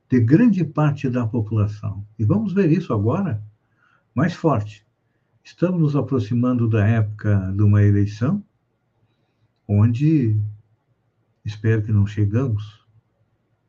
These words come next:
a uma guerra civil. Mas o que se percebe é que há candidatos incentivando as pessoas a se armarem para, quem sabe, no futuro, dar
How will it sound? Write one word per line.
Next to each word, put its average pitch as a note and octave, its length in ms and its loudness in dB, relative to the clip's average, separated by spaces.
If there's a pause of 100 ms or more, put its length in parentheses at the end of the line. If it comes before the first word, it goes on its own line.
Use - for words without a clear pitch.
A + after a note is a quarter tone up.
(140)
a A2+ 100 0
uma G#2+ 180 4
guerra G#2 300 2
civil. G#2 500 0 (1500)
Mas G#2+ 200 0
o G#2+ 40 4
que G#2 80 -2
se A2+ 140 -2
percebe A#2+ 540 -2 (880)
é A2+ 140 -2
que D#3+ 200 -4
há C#3+ 260 -2
candidatos A2+ 1300 -2
incentivando A2 1120 -2 (1040)
as G#2 140 -6
pessoas A#2 480 0
a A2+ 80 2
se G#2+ 160 -2
armarem A#2+ 640 2 (1300)
para, C3+ 180 -8
quem A2 200 -2
sabe, A2+ 280 -2
no A2 140 4
futuro, C3+ 500 0
dar A#2 300 -2